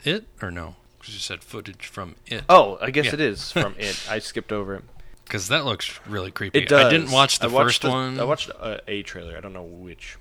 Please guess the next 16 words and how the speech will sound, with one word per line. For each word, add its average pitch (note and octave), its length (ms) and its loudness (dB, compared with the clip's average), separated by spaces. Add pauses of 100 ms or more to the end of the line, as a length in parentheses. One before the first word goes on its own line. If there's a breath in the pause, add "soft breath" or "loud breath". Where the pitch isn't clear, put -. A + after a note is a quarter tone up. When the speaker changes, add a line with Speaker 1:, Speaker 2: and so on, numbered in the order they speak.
(100)
Speaker 1:
But F#2 240 -6
it's - 200 -10
like, E2+ 200 -10 (120)
that's G#2 520 -14
really G2 220 -14
creepy. F2 400 -16 (140)
It's - 80 -20
gonna F#2+ 140 -14
freak - 260 -4
people G2+ 280 -6
out. F#2+ 120 0
It's F#2+ 100 -6
probably B2+ 220 -4
gonna F#2 80 -4
start F#2+ 260 -6
the, - 160 -16